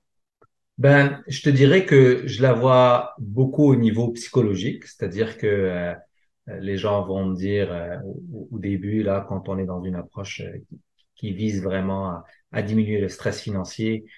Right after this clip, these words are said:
euh, où est-ce que les gens me le disent, hein, carrément, Moi, je dors pas, euh, je suis stressé. Il y en a effectivement qui sont en arrêt maladie. Puis comme tu le dis, c'est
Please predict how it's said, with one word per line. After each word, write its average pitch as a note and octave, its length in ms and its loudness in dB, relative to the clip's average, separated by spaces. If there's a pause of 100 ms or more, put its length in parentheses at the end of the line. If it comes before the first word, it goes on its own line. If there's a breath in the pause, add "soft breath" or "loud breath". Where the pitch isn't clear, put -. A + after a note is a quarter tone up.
(280 soft breath)
euh, F2+ 260 -6
où F#2 100 -4
est-ce - 120 -10
que G2+ 100 -6
les F#2 120 -2
gens G2+ 220 -4
me F#2 220 -4
le F#2 80 -4
disent, D#3 260 -2
hein, A2 140 -6
carrément, G#2+ 360 -6
Moi, G2 180 -4
je F#2+ 80 -6
dors G2 240 -4
pas, B2 680 2 (420)
euh, F2 140 -10
je - 60 -14
suis - 120 -10
stressé. A#2+ 500 -2
Il A#2 80 -2
y G2+ 60 0
en F#2+ 140 0
a G3 100 4
effectivement C#3 460 0
qui C3 100 -4
sont - 160 -4
en A2 80 0
arrêt G#2+ 180 0
maladie. G#2 420 0
Puis - 120 -10
comme A2+ 160 2
tu - 140 -4
le G#2+ 40 -4
dis, D3+ 120 0
c'est - 280 -2